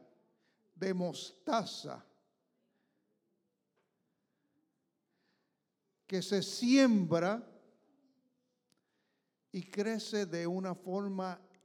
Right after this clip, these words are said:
increíble. ¿Pero qué significa esto, iglesia amada?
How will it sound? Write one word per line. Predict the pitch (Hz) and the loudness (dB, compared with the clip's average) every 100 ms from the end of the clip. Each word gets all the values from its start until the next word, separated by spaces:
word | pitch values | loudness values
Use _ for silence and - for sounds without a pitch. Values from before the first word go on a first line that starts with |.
| _ | _
increíble. | 208 190 170 160 139 - 147 147 175 202 156 143 123 104 _ _ _ _ _ _ _ _ _ _ _ _ _ | -6 -4 -4 -6 -8 -8 -6 -2 0 0 0 -6 -8 -16 _ _ _ _ _ _ _ _ _ _ _ _ _
¿Pero | 202 208 | -4 -4
qué | 214 240 | -6 -4
significa | 262 233 220 240 220 208 214 233 | -2 -2 -2 -6 -6 -6 -6 -8
esto, | - - - 104 _ _ _ _ - | -12 -18 -18 -18 _ _ _ _ -14
iglesia | 139 139 135 127 143 | -12 -8 -8 -6 -6
amada? | 147 185 143 123 | -4 -6 -6 -8